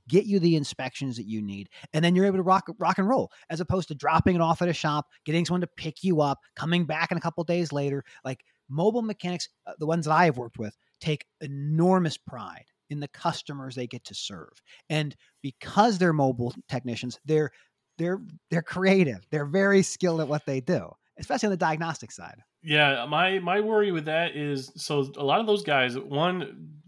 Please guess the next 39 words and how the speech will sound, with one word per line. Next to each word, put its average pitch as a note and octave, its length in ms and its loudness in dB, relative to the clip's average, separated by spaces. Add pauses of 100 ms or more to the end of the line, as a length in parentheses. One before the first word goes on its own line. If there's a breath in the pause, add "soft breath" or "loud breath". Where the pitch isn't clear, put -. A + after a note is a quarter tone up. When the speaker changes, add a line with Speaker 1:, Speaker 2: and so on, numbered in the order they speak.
(240)
Speaker 2:
the F3 80 -10
birth E3+ 260 0
rate A#2+ 160 -2
in A2+ 100 -8
the G#2 140 -18
country A2+ 420 -8
is, G#2 180 -14 (100)
is G#2+ 260 -14 (160)
falling. A2+ 460 -2 (400 loud breath)
They're C3 100 0
not F3 160 4
having F3 220 6
enough D3+ 220 -4
kids. A#2 680 -4 (460)
The C3+ 120 -2
kids E3+ 300 -2
that D3+ 80 -2
are D#3 180 2
being C#3 280 0
born A#2 300 -4
are A2+ 60 -8
being C3 300 -2
born C3 220 -2
to B2+ 80 -6
parents C3 460 -6
that B2 100 -8
are B2 40 -6
more A#2+ 220 -4
white A#2 240 -4
collar C3+ 240 -4
than A#2+ 140 -6
blue A2+ 180 -8
collar. D#3+ 420 -4 (260 loud breath)
So - 180 -6
fewer F#3+ 280 -2
kids E3 300 -4
are C#3+ 40 -4
going C#3+ 320 -2
into C3+ 640 -4